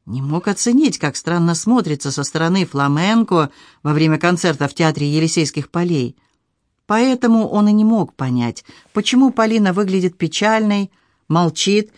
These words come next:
и тяжело вздыхает, когда они остаются наедине за обеденным столом. Он пытался успокоить её, осыпал подарками, которые выбирал любовно и тщательно,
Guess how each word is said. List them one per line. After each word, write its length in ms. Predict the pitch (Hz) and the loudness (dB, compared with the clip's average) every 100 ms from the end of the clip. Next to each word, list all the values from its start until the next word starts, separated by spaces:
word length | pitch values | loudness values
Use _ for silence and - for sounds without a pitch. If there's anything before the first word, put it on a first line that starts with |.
| - - | -12 -8
и 100 | 147 | -4
тяжело 340 | 139 147 175 | -2 0 0
вздыхает, 720 | 160 170 190 254 208 123 - _ _ _ | 0 -4 -2 -2 -2 -4 -8 _ _ _
когда 300 | 156 139 147 | -2 0 2
они 160 | 139 | 4
остаются 520 | 139 139 151 139 - 139 | 2 2 0 -2 0 2
наедине 480 | 139 131 147 170 | 2 2 0 0
за 140 | 135 135 | 0 -2
обеденным 440 | 131 131 131 131 | 0 0 0 0
столом. 540 | 127 - 131 127 120 - _ _ _ _ _ _ | 0 -4 -4 -4 -4 -8 _ _ _ _ _ _
Он 120 | 247 | -2
пытался 440 | 247 269 285 285 294 | 0 0 -2 -2 -4
успокоить 640 | - 302 285 196 190 180 | -4 -6 -4 0 0 0
её, 400 | 180 185 175 180 - _ _ _ | 0 0 0 -2 -6 _ _ _
осыпал 400 | 202 247 277 269 | -4 -2 -2 -2
подарками, 800 | 196 165 160 160 160 156 156 151 _ _ | -2 0 0 0 0 0 0 -2 _ _
которые 340 | 175 175 165 | -2 0 2
выбирал 380 | 165 160 170 165 | 0 0 0 2
любовно 600 | 165 151 185 233 185 160 | 0 -2 -2 0 0 0
и 40 | |
тщательно, 600 | 139 190 220 214 208 202 | -2 -2 -2 0 0 0